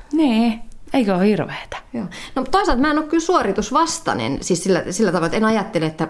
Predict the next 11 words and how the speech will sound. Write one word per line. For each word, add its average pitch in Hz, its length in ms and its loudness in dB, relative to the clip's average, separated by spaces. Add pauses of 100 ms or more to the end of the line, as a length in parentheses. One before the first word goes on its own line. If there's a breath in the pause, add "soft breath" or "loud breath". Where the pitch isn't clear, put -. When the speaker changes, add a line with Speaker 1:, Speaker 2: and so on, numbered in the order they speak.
(100)
Speaker 2:
voi 165 180 2
tämä 156 200 0
kamala 156 340 2
suoritusyhteiskunta - 1900 -4
ja 160 100 -2
suorituspaineet, 160 920 0 (320 loud breath)
kun 196 440 2 (420)
toisaalta 311 280 0
on 233 140 2
hirveän 254 280 2
hyvä 277 200 4